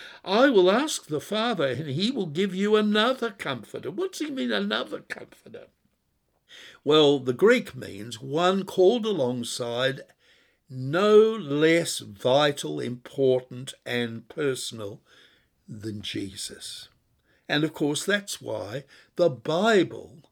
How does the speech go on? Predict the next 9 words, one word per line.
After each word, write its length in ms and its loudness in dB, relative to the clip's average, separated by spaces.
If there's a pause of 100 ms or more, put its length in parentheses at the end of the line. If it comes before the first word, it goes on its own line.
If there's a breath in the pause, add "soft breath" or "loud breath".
(500)
and 500 0
Romans 580 2
particularly, 960 -8 (240 loud breath)
talks 380 0
about 420 -6
the 120 -10
Spirit 640 -6
of 280 -12
Jesus. 720 -6